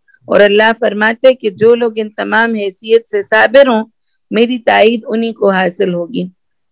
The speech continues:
वला तकूनु कल्लज़ीना, और उन लोगों की तरह ना हो जाओ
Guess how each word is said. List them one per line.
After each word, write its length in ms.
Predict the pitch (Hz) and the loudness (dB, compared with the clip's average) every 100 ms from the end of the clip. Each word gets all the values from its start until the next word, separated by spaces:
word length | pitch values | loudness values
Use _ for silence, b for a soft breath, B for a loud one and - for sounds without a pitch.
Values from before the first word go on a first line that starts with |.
| - | 0
वला 280 | 196 214 240 | 4 6 4
तकूनु 540 | 240 214 220 240 233 220 | 2 -2 -2 -2 -2 -2
कल्लज़ीना, 720 | 208 196 196 185 233 254 240 | -4 0 -2 -2 -4 0 0
और 140 | 208 | -2
उन 80 | 214 | -4
लोगों 240 | 214 214 | -4 -4
की 140 | 208 190 | -6 -4
तरह 240 | 202 190 | 0 0
ना 180 | 185 214 | 2 2
हो 220 | 247 233 | 2 0
जाओ 300 | 196 202 202 | 2 0 0